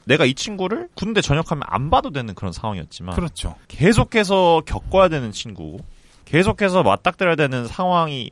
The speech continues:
Speaker 1: 많을 때
Speaker 2: 음.
Speaker 1: 그게 어떻게 해결하려고 노력해야 되느냐, 그건 좀 다른 문제인 것
Speaker 2: 아,
Speaker 1: 같아요.
Speaker 2: 아, 아, 아. 그러니까 도망갈 수 없는 관계에 있는
Speaker 1: 네네.
Speaker 2: 사람들과의 불화.
Speaker 1: 네네.
Speaker 2: 뭐 예를 들어서 군대는 뭐 일 년 반이면 끝나지만
Speaker 1: 그쵸.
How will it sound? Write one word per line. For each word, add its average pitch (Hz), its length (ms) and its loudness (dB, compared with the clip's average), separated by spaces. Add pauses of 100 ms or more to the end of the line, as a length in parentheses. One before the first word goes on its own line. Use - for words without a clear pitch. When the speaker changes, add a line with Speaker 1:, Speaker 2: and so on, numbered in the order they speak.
Speaker 1:
많을 120 360 0
때 76 640 -2
Speaker 2:
음. 76 100 -16 (500)
Speaker 1:
그게 190 240 -2
어떻게 156 680 2
해결하려고 185 1300 -2
노력해야 170 500 0
되느냐, 107 240 -10
그건 - 160 -12
좀 113 140 -14
다른 143 300 -6
문제인 107 340 -14
것 92 60 -10
Speaker 2:
아, - 100 -10
Speaker 1:
같아요. 92 240 -8
Speaker 2:
아, 92 220 -14
아, 85 180 -14 (100)
아. 90 200 -14 (760)
그러니까 117 400 0
도망갈 175 460 6
수 - 120 0
없는 117 400 4
관계에 101 380 -2
있는 90 240 -4
Speaker 1:
네네. 95 200 0
Speaker 2:
사람들과의 98 720 0
불화. 98 580 -4
Speaker 1:
네네. 78 240 -8 (840)
Speaker 2:
뭐 117 340 4 (240)
예를 123 140 2
들어서 113 200 2
군대는 135 440 2
뭐 101 200 0
일 127 160 0
년 135 180 2
반이면 101 320 -2
끝나지만 92 560 -4
Speaker 1:
그쵸. - 280 -14